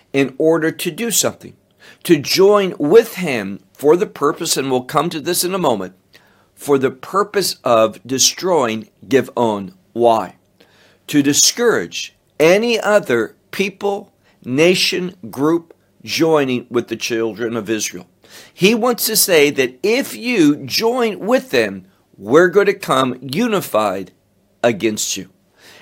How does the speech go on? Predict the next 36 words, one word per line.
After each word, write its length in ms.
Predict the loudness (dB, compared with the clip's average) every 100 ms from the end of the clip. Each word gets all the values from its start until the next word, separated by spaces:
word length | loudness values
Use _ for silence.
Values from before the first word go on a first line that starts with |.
| _
And 280 | 2 2 0
this 320 | 0 2 4
is 140 | 2 2
his 180 | 2 0
plan, 380 | -2 0 2
so 240 | 0 0 0
he 80 | 0
invites 520 | -2 0 0 -2 -6 _ _ 2
these 360 | 4 6 2 2
other 300 | 4 4 2
kings 720 | -2 -2 0 2 0 -4 -8 -10 _
of 240 | 4 4 2
the 120 | 0
same 760 | 2 2 0 0 -2 -4 -8 _
location 840 | 2 2 4 4 4 2 -4 -4 -8 -8
of 140 | -6
him. 360 | -4 -6 -6 -14 _ _ _ _ -20 -20 _ 0
And 180 | 2
we 120 | 2 2
read, 500 | 4 4 4 0 _ -4
keep 240 | -2 2
going, 480 | 4 4 0 -4 -8 _
in 180 | -4 -2
verse 340 | 0 0 -2 -8 -16
four, 520 | -8 -2 -2 -2 -8 _ _ _ _
where 200 | 4 4
it 100 | 4
says, 540 | 0 0 0 -6 -10 -14 _ _ _ _ _ _ _ _ -20 -12
he's 260 | -2 0 2
speaking 420 | 2 2 2 -4
to 120 | -4 0
these 260 | 2 0
kings, 400 | -2 -2 -2 -4
and 140 | -4 -4
he 60 |
says, 600 | -4 -4 -4 -6 -10 -14